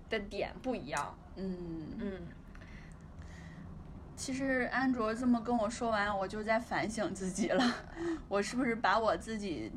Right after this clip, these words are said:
Speaker 2: 的一个，一个爱好、一个方向强加在我妹身上。然后呢，她说就是我妹如果不这么做，可能融入不了集体，我就在，反而就有点愧疚，我在想，那我为什么就是没有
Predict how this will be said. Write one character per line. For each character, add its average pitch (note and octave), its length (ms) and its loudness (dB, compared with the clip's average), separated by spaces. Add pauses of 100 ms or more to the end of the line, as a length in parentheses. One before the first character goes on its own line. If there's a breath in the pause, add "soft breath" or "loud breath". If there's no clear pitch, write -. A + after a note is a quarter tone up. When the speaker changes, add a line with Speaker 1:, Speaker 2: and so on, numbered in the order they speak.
(120)
Speaker 2:
的 E3+ 160 0
一 F3+ 160 -6
个， F#3+ 160 0 (380)
一 F#3 120 -8
个 F3+ 120 -2
爱 G3+ 200 2
好、 G3+ 160 -2
一 E3+ 120 -2
个 G3 100 -6
方 F#3+ 260 -2
向 F#3 160 -2
强 F3 280 -2
加 G3+ 180 -2
在 G3+ 160 -2
我 F3 160 -2 (100)
妹 A3 280 -2
身 - 280 -4
上。 - 200 -6 (420 loud breath)
然 F#3+ 180 4
后 A#3 160 2
呢， B3 320 0 (240 loud breath)
她 A#3 160 2
说 A3 320 2
就 G#3 140 -2
是 A#3+ 100 -4
我 F#3 120 -2
妹 F#3+ 360 -2 (200)
如 G3 120 -2
果 G3+ 120 0
不 F3+ 120 -6
这 G3 120 -6
么 G3+ 100 -4
做， G3 160 -4
可 F#3 160 -8
能 E3+ 100 2
融 F3+ 200 0
入 G#3 120 -2
不 G3+ 120 -6
了 D#3+ 160 2
集 - 180 -8
体， E3 220 -4
我 D3+ 200 -2
就 G3+ 160 -4
在， G3 380 2 (840)
反 F#3 220 2
而 F3+ 160 4
就 G#3 100 0
有 G#3 100 2
点 G#3 200 6
愧 A3 240 0
疚， F#3+ 160 -2
我 F3 80 0
在 F#3 160 2
想， E3 460 -2
那 G#3 160 -2
我 F#3 100 0
为 G#3 140 -2
什 A#3 80 0
么 G3+ 220 -2 (320)
就 G#3+ 120 -8
是 G3+ 120 -6
没 G3 140 -2
有 G#3 220 2